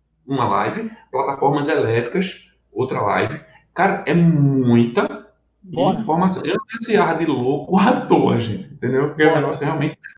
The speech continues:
Speaker 1: é muita coisa.
Speaker 2: Legal. Eu queria mandar um abraço aqui especial pro meu amigo Alexandre, presidente do Sindirepa lá de Minas Gerais,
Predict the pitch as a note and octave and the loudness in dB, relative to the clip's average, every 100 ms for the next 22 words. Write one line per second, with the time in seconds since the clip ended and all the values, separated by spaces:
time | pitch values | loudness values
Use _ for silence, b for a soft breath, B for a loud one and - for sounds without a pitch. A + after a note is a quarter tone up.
0 | - G3 F3+ C3+ - - - - _ _ | -14 -6 -4 -4 -6 -12 -12 -12 _ _
1 | _ _ _ _ - E3+ F#3+ F3 E3 G#3 | _ _ _ _ -10 -6 0 0 0 0
2 | A#3+ A#3+ B3 A3 G3+ G#3 G#3 G3+ - G3 | 0 2 2 4 2 0 -2 -10 0 2
3 | G#3 G3+ G3 G3+ G3+ G3+ F#3 - - F#3+ | 2 -2 -2 0 0 0 0 -2 -4 -4
4 | F3 F3+ F3 E3 F3+ F3 E3+ F3+ D#3 E3 | -4 -4 -6 -4 -6 -6 -8 -8 -4 -2
5 | E3 E3 E3 E3 E3 D#3+ D3 C#3+ E3+ F#3 | 0 -2 -2 -4 -8 -8 -6 0 4 4
6 | E3 - | 2 -8